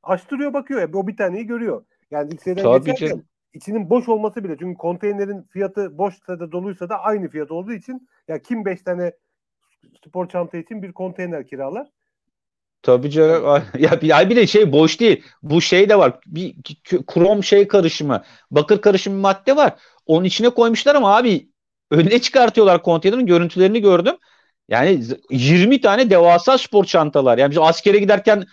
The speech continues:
Speaker 2: verirlerdi ya böyle şey çanta,
Speaker 1: <laughs>
Speaker 2: dev gibi. O çantalardan abi yani içeri girmene gerek yok gerçekten. Kapıdan baksan kömürlerin içinde arkada, "Aa, şurada" filan dersin yani. O, o kadar şey net. Ama burada şey mesele temiz raporu veriliyor.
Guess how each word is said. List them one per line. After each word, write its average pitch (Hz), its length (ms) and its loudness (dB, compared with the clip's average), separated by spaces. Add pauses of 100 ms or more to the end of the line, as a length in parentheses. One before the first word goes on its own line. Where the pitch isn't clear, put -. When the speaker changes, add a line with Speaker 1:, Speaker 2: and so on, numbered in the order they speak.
(180)
Speaker 2:
verirlerdi 196 520 4
ya 254 120 4
böyle 190 340 4 (220)
şey 170 260 0
çanta, 143 380 0
Speaker 1:
<laughs> 127 80 -10
Speaker 2:
dev 160 220 4
gibi. 147 280 2 (340)
O 170 180 4
çantalardan 233 600 2
abi 233 240 2
yani 202 200 4
içeri 220 280 0
girmene 233 340 0
gerek 233 240 2
yok 175 120 -2
gerçekten. 170 340 2
Kapıdan 208 400 0
baksan 190 240 -2
kömürlerin 214 420 0
içinde 202 280 -4
arkada, 208 340 2
"Aa, 208 200 2 (260)
şurada" 220 340 2
filan 220 360 0
dersin 165 320 -2
yani. 151 260 0 (320)
O, 175 160 4
o 214 40 2
kadar 208 380 2
şey 139 300 -2
net. 127 180 0 (340)
Ama 202 440 0
burada 202 240 0
şey 240 380 -2
mesele 170 500 0 (100)
temiz 220 320 0
raporu 185 360 2
veriliyor. 160 420 0